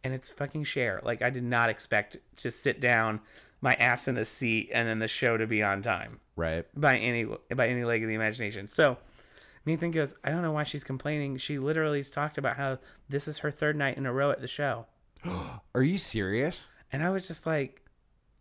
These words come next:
Speaker 1: "Listen."
Speaker 2: What's her fucking husband
Speaker 1: I,
Speaker 2: do for a living?
Speaker 1: well, it's, I mean, her
Speaker 2: <laughs>
Speaker 1: tickets weren't that expensive.
Speaker 2: Mazel.
Speaker 1: But, um, first off, if it's your third night in a row, she started, she didn't start late any of the other nights.
Speaker 2: Right.
Speaker 1: I don't believe that.
Speaker 2: I don't
Speaker 1: And
Speaker 2: either.
Speaker 1: second,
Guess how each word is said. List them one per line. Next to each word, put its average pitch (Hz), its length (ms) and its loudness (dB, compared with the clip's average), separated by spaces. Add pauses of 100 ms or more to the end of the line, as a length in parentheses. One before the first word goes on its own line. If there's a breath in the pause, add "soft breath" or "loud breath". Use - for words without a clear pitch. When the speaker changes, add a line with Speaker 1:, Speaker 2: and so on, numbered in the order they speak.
Speaker 1:
"Listen." - 640 -8
Speaker 2:
What's 165 200 -4
her 160 100 -4
fucking 82 340 -6
husband 78 300 -2
Speaker 1:
I, 76 120 -4
Speaker 2:
do 78 40 -2
for 80 160 -4
a 78 40 -4
living? 78 300 0
Speaker 1:
well, 180 300 6
it's, 180 260 -2
I - 180 2
mean, 254 120 6
her 254 380 2
Speaker 2:
<laughs> - 60 -14
Speaker 1:
tickets 135 280 2
weren't 110 160 0
that 107 120 4
expensive. 101 460 -6
Speaker 2:
Mazel. 69 300 -4
Speaker 1:
But, 127 360 6 (560 soft breath)
um, 131 440 4 (640)
first 208 260 0
off, 147 200 0
if 147 160 -2
it's 165 140 -4
your 208 100 2
third 190 220 0
night 170 100 2
in 131 120 0
a 131 60 0
row, 143 240 2
she 143 160 -6
started, 147 420 0 (320)
she - 140 -8
didn't 165 140 -4
start - 200 2
late 139 200 2
any 135 160 0
of 131 40 2
the 127 60 2
other 123 160 0
nights. 123 500 -4 (540)
Speaker 2:
Right. 147 160 2
Speaker 1:
I - 20 4
don't 160 140 4
believe 160 280 2
that. 98 280 -6 (140)
Speaker 2:
I - 40 -4
don't 82 140 -2
Speaker 1:
And - 80 -2
Speaker 2:
either. - 100 -2
Speaker 1:
second, 185 400 2